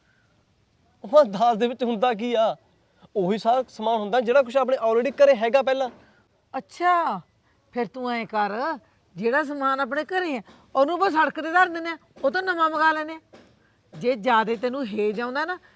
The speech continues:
Speaker 2: ਵੀ ਸਮਾਨ ਆਪਣੇ ਘਰੇ ਹੈਗਾ, ਜਿੰਨੇ ਸਮਾਨ ਦੇ ਪੈਸੇ ਬਣਦੇ ਨੇ ਉਹ ਲੈ ਲੈ, ਇਹ ਸਮਾਨ ਮੈਂ ਉਹਨੂੰ ਸਮਾ ਦੂੰਗੀ।
Speaker 1: ਮਾਂ ਤੂੰ ਹੱਦ ਕਰੀ ਜਾਨੀ ਆ, ਕਹੇ ਜੀ ਹੋ ਗਈ ਤੂੰ? ਸਮਾਨ ਆ ਕਿ ਹੁਣ ਦੇ ਪੈਸੇ ਲੈ ਲਾ, ਆਪਾਂ ਪੈਸੇ ਕੀ ਚੱਟਣੇ ਨੇ? ਆਪਣੇ ਕੋਲ ਕਿਸੇ ਚੀਜ਼ ਦੀ ਘਾਟ ਆ ਮਾਂ?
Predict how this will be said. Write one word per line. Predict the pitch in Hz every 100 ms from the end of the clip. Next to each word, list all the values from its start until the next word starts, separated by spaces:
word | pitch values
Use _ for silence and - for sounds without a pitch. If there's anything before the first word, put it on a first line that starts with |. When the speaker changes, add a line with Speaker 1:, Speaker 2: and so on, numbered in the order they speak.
| - -
Speaker 2:
ਵੀ | 247
ਸਮਾਨ | 233 240 226 233
ਆਪਣੇ | 240 233 254
ਘਰੇ | 330 320
ਹੈਗਾ, | 254 247 294 _ _ _ _
ਜਿੰਨੇ | 175 220 220 233 247
ਸਮਾਨ | 247 240 233 226
ਦੇ |
ਪੈਸੇ | 233 240 196 220
ਬਣਦੇ | 226 214 226
ਨੇ | 240
ਉਹ | 233
ਲੈ | 277 240
ਲੈ, | 269 - _ -
ਇਹ | 226
ਸਮਾਨ | 240 262 254 226
ਮੈਂ | 226
ਉਹਨੂੰ | 226
ਸਮਾ | 220 233 233
ਦੂੰਗੀ। | 185 127 _ _ _ - _ _ _ -
Speaker 1:
ਮਾਂ | 185 220
ਤੂੰ | 262 285 202
ਹੱਦ | 175
ਕਰੀ | 165 165
ਜਾਨੀ | 165 165 160
ਆ, | 156 _ _ _ _ _ _ _ _ _ -
ਕਹੇ | 240 262
ਜੀ | 269
ਹੋ | 285
ਗਈ | 262 269
ਤੂੰ? | 262 233 165 - _ _ _ _ _ _
ਸਮਾਨ | - 185 196 202 208
ਆ |
ਕਿ | 202
ਹੁਣ | 202 233
ਦੇ | 233 247
ਪੈਸੇ | - 226 185 208
ਲੈ | 208
ਲਾ, | 208 _ _ _ -
ਆਪਾਂ | 226 277
ਪੈਸੇ | 254 233 247
ਕੀ | 240
ਚੱਟਣੇ | 233 262 269
ਨੇ? | 233 _ _ _ _ - 202
ਆਪਣੇ | 185 233
ਕੋਲ | 240 247
ਕਿਸੇ | 247 226
ਚੀਜ਼ | 214 240
ਦੀ | 233
ਘਾਟ | 233 262 240
ਆ | 247
ਮਾਂ? | 262 196